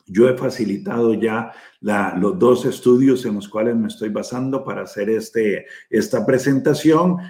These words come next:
para que ustedes puedan leerlos y ampliar su conocimiento en este campo.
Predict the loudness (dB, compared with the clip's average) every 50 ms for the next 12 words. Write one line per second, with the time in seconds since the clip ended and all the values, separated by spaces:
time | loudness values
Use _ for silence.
0 | -18 _ _ 0 0 0 2 2 0 0 0 0 0 0 0 0 0 0 0 0
1 | 2 2 2 2 2 2 2 4 4 4 6 6 6 6 4 4 4 2 0 -2
2 | -8 -14 -20 -20 _ _ 0 2 4 4 4 2 0 0 -2 -2 -2 -2 -2 0
3 | 2 2 4 2 0 0 -2 -4 -4 -4 -6 -6 -8 -6 -4 -2 -2 -2 -2 -4
4 | -4 -6 -6 -4 -6 -6 -4 -4 -4 -6 -6 -10 -12 -8 -4 -2 0 0 -2 -2
5 | -6 -14 -14 -16